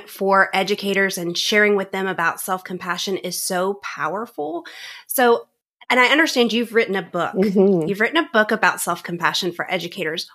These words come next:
Speaker 1: Why is this such an important and foundational practice for educators?
Speaker 2: Well, I think, as you said, it's true. You know, how we affect,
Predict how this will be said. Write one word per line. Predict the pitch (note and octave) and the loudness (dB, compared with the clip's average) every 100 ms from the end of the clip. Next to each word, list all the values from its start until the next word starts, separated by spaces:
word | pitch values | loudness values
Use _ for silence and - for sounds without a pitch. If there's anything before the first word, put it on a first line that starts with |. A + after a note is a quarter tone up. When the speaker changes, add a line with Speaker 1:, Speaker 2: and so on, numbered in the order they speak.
| _ | _
Speaker 1:
Why | F#3 G#3 C#4 E4 - | 0 2 4 2 0
is | G3+ A#3 A#3+ | 2 2 0
this | D3 B2+ - - - | -6 -4 -6 -8 -8
such | - A#3 A#3 | 0 0 2
an | G#3+ | 0
important | F#3+ F#3 G3+ F#3+ F#3 E3+ - | 0 0 -2 0 0 -4 -4
and | F#3 | -2
foundational | F#3+ F3+ F3 E3+ F3+ D#3 | 2 4 2 -2 -6 -4
practice | D3 - C3+ - | -4 -4 -8 -10
for | D3 | -8
educators? | C#3 C#3 - C3 - F3+ - - _ _ _ | -10 -12 -14 -16 -16 -12 -12 -12 _ _ _
Speaker 2:
Well, | A#3 B3 | 2 4
I | C4 | 2
think, | D#4+ A3+ F3 | 0 2 4
as | F#3+ | 4
you | G3+ | 2
said, | - D3+ D#3 | 2 2 2
it's | D3+ - | 0 -2
true. | - C3+ G#2+ C#3 | -4 -2 -2 -2
You | C#3+ | -2
know, | D3 | -2
how | - D#3+ | 4 6
we | D#3+ D#3+ | 8 6
affect, | D#3 - C#3 - - - | 4 2 2 2 -10 -16